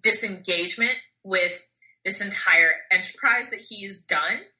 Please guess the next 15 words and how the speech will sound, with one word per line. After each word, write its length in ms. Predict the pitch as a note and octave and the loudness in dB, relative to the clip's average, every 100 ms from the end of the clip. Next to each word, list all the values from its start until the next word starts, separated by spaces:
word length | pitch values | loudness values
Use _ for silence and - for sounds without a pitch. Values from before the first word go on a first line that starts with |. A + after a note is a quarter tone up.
| _ - | _ -6
is 180 | G3 | -4
very 360 | G3 G#3+ G#3+ G3 | 2 4 4 2
brittle, 380 | D#3+ D#3 - - _ | -4 -4 -8 -18 _
right? 180 | E3+ F3 | 2 2
Like, 160 | F#3+ F#3 | -2 -2
he's 180 | C4+ | -4
only 340 | B3 A#3 B3 A#3+ | -2 -2 -4 -4
capable 640 | - G3+ G3+ G3 F3 D#3+ | -6 -8 -8 -6 -6 -2
of 180 | D#3+ E3+ | -4 -2
maintaining 480 | F3+ F3 - F#3 F3+ | -4 -4 -6 -8 -8
his 160 | F3 | -10
distance 320 | - E3+ F3 - | -6 -6 -4 0
from 140 | D3+ | 0
it, 160 | C#3+ C#3 - _ - F#3+ | 0 -6 -12 _ -10 -2
like, 280 | F3 E3+ | 0 0